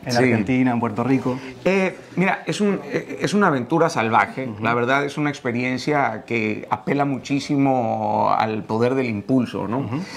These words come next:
Speaker 2: A llevarte a cierto nivel energético que te permita confrontarte y hacer cambios de forma m-, muy, muy, muy radical. Eh,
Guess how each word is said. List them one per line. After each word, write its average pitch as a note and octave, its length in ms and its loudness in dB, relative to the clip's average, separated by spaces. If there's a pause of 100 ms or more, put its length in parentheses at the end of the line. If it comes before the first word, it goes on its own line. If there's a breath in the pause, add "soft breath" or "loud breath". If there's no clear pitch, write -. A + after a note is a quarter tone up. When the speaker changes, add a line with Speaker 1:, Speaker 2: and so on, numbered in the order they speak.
(240 loud breath)
Speaker 2:
A A2 340 4
llevarte B2+ 420 4
a - 20 0
cierto C#3+ 320 0
nivel B2 320 2
energético C3 640 0
que A2+ 100 -4
te - 140 -4
permita A#2 460 0
confrontarte A#2+ 920 0
y G#2+ 140 -4
hacer A#2 340 0
cambios A#2 800 -2
de G2+ 160 -2
forma A#2 680 0
m-, G#2+ 240 -2
muy, A#2+ 600 2
muy, A#2 440 0
muy A2+ 220 -2
radical. A2 580 0 (640 loud breath)
Eh, C3+ 640 2